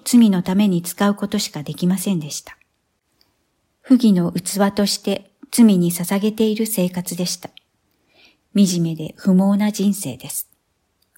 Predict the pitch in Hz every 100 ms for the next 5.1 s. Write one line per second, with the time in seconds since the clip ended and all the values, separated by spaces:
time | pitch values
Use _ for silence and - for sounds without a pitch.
0 | _ _ _ _ _ _ - 208 240 175
1 | 160 - - 226 214 170 143 - _ _
2 | _ _ _ - 247 262 208 175 - 156
3 | - - _ _ _ _ _ _ _ _
4 | 175 208 233 - - 175 208 - 220 208
5 | 208